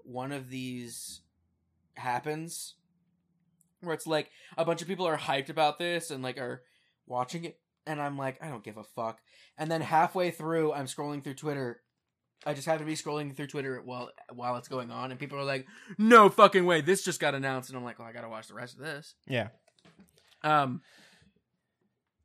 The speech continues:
Speaker 1: and that happened with me where I was like, "I didn't even know there was a Sony thing going on, I'm not watching it." And then, like, at half an hour later, John was like,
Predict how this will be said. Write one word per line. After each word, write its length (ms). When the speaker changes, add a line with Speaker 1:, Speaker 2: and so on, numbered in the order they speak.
Speaker 1:
and 140
that 140
happened 580
with 240
me 440
where 180
I 80
was 180
like, 260
"I 160
didn't 220
even 160
know 140
there 80
was 100
a 160
Sony 180
thing 120
going 220
on, 180
I'm 100
not 160
watching 340
it." 140
And 140
then, 160
like, 240
at 100
half 320
an 120
hour 200
later, 220
John 300
was 180
like, 260